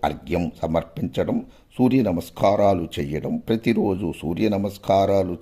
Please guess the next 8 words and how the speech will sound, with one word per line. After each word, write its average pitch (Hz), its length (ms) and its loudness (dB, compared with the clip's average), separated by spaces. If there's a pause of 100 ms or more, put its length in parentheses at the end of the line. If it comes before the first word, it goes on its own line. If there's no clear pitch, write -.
చేయలేకపోతే 82 1080 -2 (300)
కనీసం 127 460 2 (140)
ఆదివారం 101 760 2
నాడైనా 90 600 0 (100)
చేసేటట్టు - 720 -4 (100)
చూసుకోండి. 64 960 -8 (400)
నెల 113 300 2
రోజులు 117 680 2